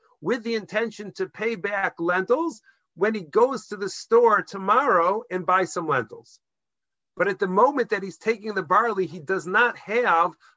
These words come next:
the lentils that he's going to use to repay them. El Ratzu Likach Gedishim Shel Sa'orim Di Yisrael. He wanted to right now, let's say on Thursday,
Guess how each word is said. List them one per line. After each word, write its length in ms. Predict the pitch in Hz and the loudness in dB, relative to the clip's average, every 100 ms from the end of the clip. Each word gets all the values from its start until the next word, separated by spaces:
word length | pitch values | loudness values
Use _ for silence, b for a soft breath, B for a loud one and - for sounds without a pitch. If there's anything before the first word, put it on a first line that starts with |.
| - | -4
the 100 | 175 | 0
lentils 480 | 185 247 220 185 180 | 4 4 2 -2 0
that 140 | 190 | -4
he's 120 | 185 | -4
going 200 | 190 190 | 0 0
to 100 | 185 | -2
use 260 | 185 202 185 | -10 -8 -8
to 100 | 165 | -8
repay 320 | 165 151 127 | -6 -4 -4
them. 180 | 107 - _ _ _ _ _ b b b | -6 -14 _ _ _ _ _ b b b
El 140 | 180 190 | 2 2
Ratzu 500 | 175 226 240 214 175 | 2 0 2 0 0
Likach 360 | 240 214 185 | -2 0 0
Gedishim 460 | 135 170 214 202 180 | 0 -4 -4 -8 -10
Shel 220 | - 170 | -2 -2
Sa'orim 380 | - 156 160 190 | -2 -2 -2 -2
Di 120 | 170 | -6
Yisrael. 560 | 143 - 110 104 202 277 b b b | -8 -8 -6 -4 -8 -10 b b b
He 100 | 175 | -4
wanted 400 | 170 214 220 165 | 2 2 2 -2
to 140 | 180 | -6
right 320 | 160 180 233 208 | 0 2 2 0
now, 500 | 190 180 127 156 208 | -2 0 0 -2 -2
let's 180 | 151 - | -4 -2
say 120 | 165 | -2
on 140 | 151 | -2
Thursday, 720 | 147 196 247 214 139 117 101 | -2 2 2 2 -2 -2 -2